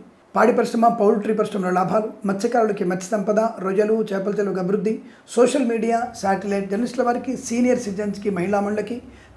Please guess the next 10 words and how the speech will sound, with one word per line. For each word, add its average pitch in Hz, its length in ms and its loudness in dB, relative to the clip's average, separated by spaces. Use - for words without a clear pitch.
చేనేత 254 340 4
వస్త్ర 202 380 0
దర్జీ 180 280 0
పనిచేసే 214 440 0
వారికి, 220 300 -2
పెట్రోలియం, 233 580 0
బేకరీ, 220 440 2
నూనె 202 200 -2
ఉత్పత్తిదారులకి 196 680 -2
అనుకూలవంతమైన 196 720 0